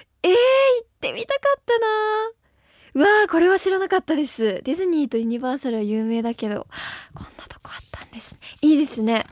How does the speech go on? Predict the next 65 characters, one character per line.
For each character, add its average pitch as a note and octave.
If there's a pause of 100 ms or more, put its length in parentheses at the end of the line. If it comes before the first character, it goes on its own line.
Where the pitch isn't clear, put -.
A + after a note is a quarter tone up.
(140)
卒 -
業 B3
旅 B3+
行 A3
で A3 (800)
ロ -
ス -
に G#3
行 -
け -
る G#3+
の G3
は G3
い G#3+
い -
な。 - (1040)
い A3+
や A3
ー、 -
ロ A#3
サ B3+
ン C4
ゼ C4+
ル C4+
ス。 B3+ (460)
な D#4+
ん D#4+
か -
意 D4
外 F#4 (320)
と、 C#4+
そ D#4+
う、 -
六 E4
月 -
中 G4+
の G4
後 G4
半 G4
と G4
か、 A3+ (280)
も D4
う -
な F4+
ん C#4+
か A3
遠 F4+ (220)
い B4+
記 A#4+
憶 G#4
で、 C#4+
一 -
年 B4+ (200)
前 C5+
ぐ C#5+
ら -
い F4+
に C#4
行 D4+
っ -
た F#4
ぐ D#4+
ら F#4
い C4
の B3